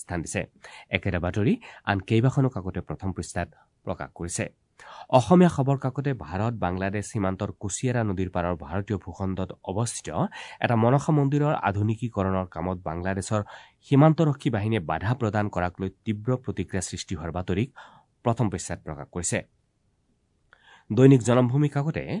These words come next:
বডোফা উপেন্দ্ৰনাথ ব্ৰহ্মৰ নামত দিল্লীৰ এটা পথ, এটা পথৰ নামকৰণ হ'ব শিৰোনামেৰে এপছুৰ সাতাৱন্ন সংখ্যক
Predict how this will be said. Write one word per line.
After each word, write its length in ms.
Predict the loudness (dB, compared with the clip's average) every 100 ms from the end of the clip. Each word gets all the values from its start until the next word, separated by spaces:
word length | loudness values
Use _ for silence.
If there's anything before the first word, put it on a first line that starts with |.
| -8 -18 0
বডোফা 340 | 4 6 6 4 2 0
উপেন্দ্ৰনাথ 460 | 4 4 4 2 0
ব্ৰহ্মৰ 320 | 0 0 0 0
নামত 260 | 0 0 0 0
দিল্লীৰ 260 | 0 0 -2
এটা 140 | -4 -6
পথ, 140 | -4 -6 -8 -20 _ -8 -8 _ _ _ _ -2
এটা 120 | 0 0
পথৰ 260 | 2 4 4 4
নামকৰণ 380 | 2 0 0 0
হ'ব 120 | -2 -4 -4
শিৰোনামেৰে 580 | -2 0 0 0 0 -2 -6 -6 -20 -2 -2
এপছুৰ 320 | -2 0 0 0
সাতাৱন্ন 360 | -2 2 2 2 0
সংখ্যক 300 | -2 -2